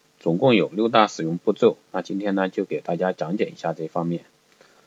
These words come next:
柔肤水呢，特别适合现在一个寒冷的冬天啊，因为天气干燥而皮肤长时间属于一个缺水状态啊。所以说柔肤水主要还是深度补水，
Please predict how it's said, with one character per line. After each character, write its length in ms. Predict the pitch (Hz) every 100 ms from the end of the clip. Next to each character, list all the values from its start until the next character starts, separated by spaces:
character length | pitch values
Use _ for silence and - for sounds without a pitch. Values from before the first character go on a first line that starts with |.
| _
柔 140 | - 151
肤 120 | 202
水 140 | 180
呢， 140 | 98 101
特 160 | -
别 100 | 135
适 180 | 110 -
合 180 | 113 113
现 220 | - 127
在 140 | 113 98
一 120 | 90
个 540 | 95 90 85 82 78 -
寒 140 | 90
冷 80 | 104
的 80 | 90
冬 240 | 92 107
天 260 | - 110 -
啊， 300 | 98 85 80 -
因 160 | 110 117
为 120 | 110
天 180 | - 113
气 120 | 120
干 220 | 117 117
燥 140 | 120
而 300 | 117 - 90
皮 180 | 87 98
肤 180 | 87 104
长 220 | - 110
时 140 | 104 101
间 180 | 104
属 160 | 104 -
于 80 | 156
一 100 | 98
个 380 | 95 92 90 90
缺 200 | - 131
水 160 | - -
状 220 | 95 92
态 200 | 104 -
啊。 160 | 85 78 - _ _ _ _ _ _ _ _
所 160 | - 120
以 80 |
说 320 | 110 123 120 110
柔 200 | 110 90
肤 200 | 98 127
水 180 | 95 82
主 160 | -
要 140 | 87 104
还 160 | 90
是 400 | 92 104 95 90
深 240 | - 139 151
度 100 | 147
补 220 | 90 92
水， 180 | -